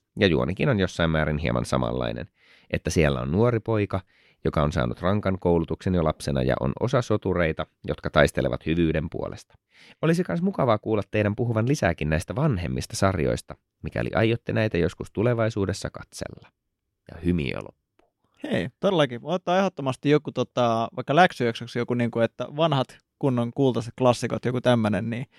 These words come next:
Speaker 2: varmasti saadaan hyvät, hyvät jaksot siitä aikaiseksi.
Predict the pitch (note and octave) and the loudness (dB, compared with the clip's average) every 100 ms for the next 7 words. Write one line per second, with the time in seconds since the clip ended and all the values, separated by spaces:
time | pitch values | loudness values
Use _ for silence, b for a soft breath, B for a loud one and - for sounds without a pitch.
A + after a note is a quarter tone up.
0 | b b b b - D3 C3 - C3 C3 | b b b b 0 0 0 -2 0 2
1 | D3 C3+ B2 F#3+ G#3+ F3 D#3+ - - C#3+ | 2 0 -2 -2 -2 0 -2 -4 -4 -2
2 | B2+ C3+ C3+ B2 B2 A#2+ - A#2+ | 0 2 0 -2 -4 -4 -2 -4